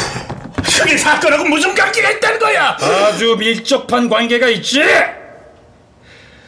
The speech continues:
Speaker 2: 숨겨진 진실의 사원으로 안내하는 메타포라고나 할까? 그만 오빠 동생으로 남고 싶다는 너의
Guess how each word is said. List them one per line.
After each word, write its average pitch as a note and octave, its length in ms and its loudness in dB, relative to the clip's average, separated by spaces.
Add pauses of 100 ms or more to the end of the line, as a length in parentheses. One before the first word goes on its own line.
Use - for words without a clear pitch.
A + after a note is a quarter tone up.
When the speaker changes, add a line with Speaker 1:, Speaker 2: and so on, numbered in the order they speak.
(580)
Speaker 2:
숨겨진 C#4 640 4
진실의 A3 680 2
사원으로 F#3+ 680 -2
안내하는 E3 680 2
메타포라고나 F3+ 800 2
할까? G#3+ 320 -2 (1700)
그만 F#3 360 -2 (200)
오빠 F3+ 380 0
동생으로 E3+ 520 0
남고 D3 400 2
싶다는 D#3 600 0
너의 E3+ 640 4